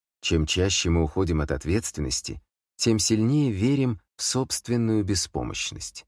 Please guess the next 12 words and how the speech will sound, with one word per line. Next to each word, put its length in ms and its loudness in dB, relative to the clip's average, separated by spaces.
И 80 -2
привыкаем 680 0
ни 100 4
на 140 4
что 260 -4
не 120 0
влиять. 540 0
Нам 280 4
удобнее 480 4
выступать 500 0
жертвой 520 0
обстоятельств, 920 -2